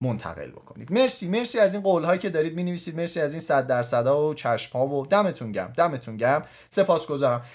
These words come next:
هر جوری از این ویدیو مجازید استفاده کنید، بدون نام، با نام، نیم نام، بی نام، کم نام، بد نام، هر جوری را مجازید. نه، می‌تونید اصلاً به من ارجاع ندید، چون این بحثا مهمه و واقعاً کشور ما نیاز داره.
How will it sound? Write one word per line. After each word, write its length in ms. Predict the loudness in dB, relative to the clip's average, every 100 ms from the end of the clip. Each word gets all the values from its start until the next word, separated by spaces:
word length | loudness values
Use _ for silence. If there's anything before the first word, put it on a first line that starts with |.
| -14
هر 280 | -4 0 0
جوری 440 | -2 -4 -4 2 4
از 160 | 4
این 100 | -2
ویدیو 260 | -6 -4 -4
مجازید 480 | -4 -4 -4 -4 -8
استفاده 480 | -8 -8 -8 -8
کنید، 500 | -10 -12 -12 -12 -6
بدون 340 | -2 0 -2 -4
نام، 580 | -4 0 0 0 -2 4
با 260 | 4 4
نام، 500 | 2 2 2 0 -2
نیم 560 | -2 0 2 2 0 -2
نام، 480 | 0 2 0 -2 -2
بی 200 | 0 0
نام، 400 | 2 2 2 -2
کم 480 | -4 0 0 0
نام، 320 | 0 0 0 2
بد 280 | 2 2 -2
نام، 120 | -6
هر 300 | -2 2 2
جوری 360 | 0 -4 -4 2
را 220 | 2 0
مجازید. 560 | -4 -2 -2 -4 -8 -18 -20 -20 -4
نه، 360 | 2 2 2 -4 -14 -8
می‌تونید 360 | -6 -4 -2 -2
اصلاً 180 | -2
به 120 | -2 0
من 160 | 0
ارجاع 340 | 0 -2 -2 -4
ندید، 120 | -4
چون 140 | -6
این 100 | 0
بحثا 320 | 2 2 0 -2
مهمه 340 | -2 -4 0
و 80 | 2
واقعاً 480 | 2 4 4 4 -2
کشور 440 | -4 0 2 2
ما 340 | 4 2 2 -6 _
نیاز 440 | -2 2 2 2 -4
داره. 180 | -14